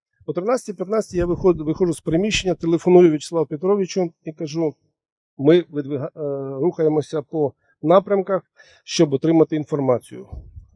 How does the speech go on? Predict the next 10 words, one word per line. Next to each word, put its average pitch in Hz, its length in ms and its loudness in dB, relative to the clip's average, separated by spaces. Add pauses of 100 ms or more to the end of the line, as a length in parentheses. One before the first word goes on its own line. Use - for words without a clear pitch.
(100)
А 131 340 -4 (160)
В'ячеслав 156 300 2
Петрович 185 280 2
мені 185 120 2
каже: 147 360 0
«Я 185 160 0
до 190 120 -2
п'ятнадцятої 190 520 -2
нуль 185 120 6
нуль 175 200 6